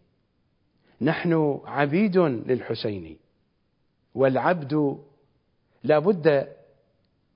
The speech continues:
أن يقوم بدور الخدمة بحسب ما يستطيع.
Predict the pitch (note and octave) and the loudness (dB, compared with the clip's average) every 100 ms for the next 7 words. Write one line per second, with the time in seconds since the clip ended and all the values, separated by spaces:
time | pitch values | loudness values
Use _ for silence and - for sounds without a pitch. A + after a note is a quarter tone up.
0 | _ _ _ _ _ - F3 G3 F#3+ F#3 | _ _ _ _ _ 0 2 2 0 -4
1 | - - _ _ _ _ _ _ _ _ | -8 -18 _ _ _ _ _ _ _ _
2 | - D#3 D#3+ - A3 G3+ F#3 F3+ - - | -2 2 2 4 4 4 2 0 -8 -20
3 | _ _ _ _ _ _ _ _ _ _ | _ _ _ _ _ _ _ _ _ _
4 | _ _ _ _ _ _ _ - C3 E3 | _ _ _ _ _ _ _ -16 -2 2
5 | E3 G#3+ B3 A#3 F3+ C3+ A3 F#3 F#3+ F#3 | 4 4 6 4 4 2 0 2 2 2
6 | F#3 F3+ F3 - - _ _ _ _ _ | 0 -2 -2 -6 -14 _ _ _ _ _
7 | _ _ _ _ _ _ _ _ _ _ | _ _ _ _ _ _ _ _ _ _
8 | _ _ _ _ _ _ _ _ _ _ | _ _ _ _ _ _ _ _ _ _
9 | _ _ _ _ _ A#2+ D3 F3 - B3 | _ _ _ _ _ 0 2 2 2 2
10 | - A3 G3+ F#3 E3 C#3 - C3+ - A2 | 2 4 4 4 4 2 0 -4 -4 -6
11 | F#2 | -8